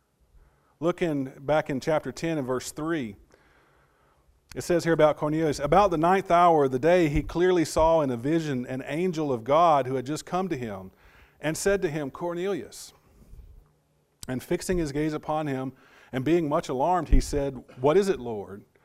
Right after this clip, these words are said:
And he said to him, 'Your prayers and alms have ascended as a memorial before God.'" See, it's not only that,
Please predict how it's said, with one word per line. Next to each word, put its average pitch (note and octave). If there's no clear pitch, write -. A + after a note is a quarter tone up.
And B2
he B2+
said F3+
to F3
him, E3
'Your D#3
prayers F3+
and B2
alms D#3
have -
ascended D#3
as A#2+
a A#2
memorial B2+
before A#2
God.'" F#2
See, A2
it's -
not C3
only D#3
that, A2